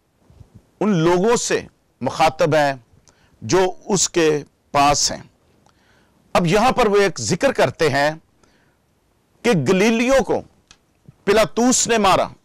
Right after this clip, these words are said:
उनका खून बहाया, और वो कहना ये चाह रहे हैं कि ये लोग जो हैं ये बहुत गुनहगार थे। उनकी सोच इस तरह की थी कि वो उनको गुनहगार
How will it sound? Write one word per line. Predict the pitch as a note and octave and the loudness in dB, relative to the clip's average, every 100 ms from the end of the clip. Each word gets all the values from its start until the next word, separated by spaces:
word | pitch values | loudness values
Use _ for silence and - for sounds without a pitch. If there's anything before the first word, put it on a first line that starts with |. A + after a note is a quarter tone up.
| _ _ _ _ _ _ - | _ _ _ _ _ _ -2
उनका | G#3+ A3+ | 0 2
खून | A3 G3+ G#3+ | 0 0 -2
बहाया, | F#3+ A3 G3+ G3+ C3+ - _ _ _ _ _ _ _ _ - | 0 2 4 4 2 -2 _ _ _ _ _ _ _ _ 0
और | A3+ | 2
वो | B3 | 2
कहना | A#3 F#3+ F3 A#3+ | 2 0 2 2
ये | C4+ A#3 | 2 0
चाह | - F3+ F3+ | 2 2 4
रहे | E3 D3+ | 2 2
हैं | D3 D3+ D#3+ - _ _ _ - | 2 2 2 -2 _ _ _ -2
कि | F3+ | 0
ये | F3 G3+ | 2 2
लोग | F3+ G3 E3 | 4 2 0
जो | - F3+ | 0 2
हैं | F3 F3 D#3+ C#3 _ _ _ - - | 4 2 2 -2 _ _ _ -20 -10
ये | A2+ D#3+ E3 D#3 D3 _ _ _ - | -2 0 2 0 -4 _ _ _ -18
बहुत | A2 F3+ F3 F3 | -6 -4 0 -2
गुनहगार | C3 D#3+ D#3 C#3 D#3 D3 - | -2 -2 0 2 2 0 -4
थे। | - - _ _ _ - | -18 -18 _ _ _ -6
उनकी | A3 G3+ G#3+ | -4 -2 -2
सोच | - G#3+ A#3+ A3 | 0 2 2 0
इस | G#3 - | -6 -2
तरह | F3+ | 0
की | F3 D#3 | 0 -4
थी | - E3 D3+ - - - - - | -2 -2 -2 -6 -20 -20 -20 -4
कि | E3+ | 0
वो | E3+ F3 | 2 2
उनको | E3 E3 E3 | 0 0 0
गुनहगार | C#3+ D#3 D3 D3+ D3+ D3 | 2 0 2 4 4 2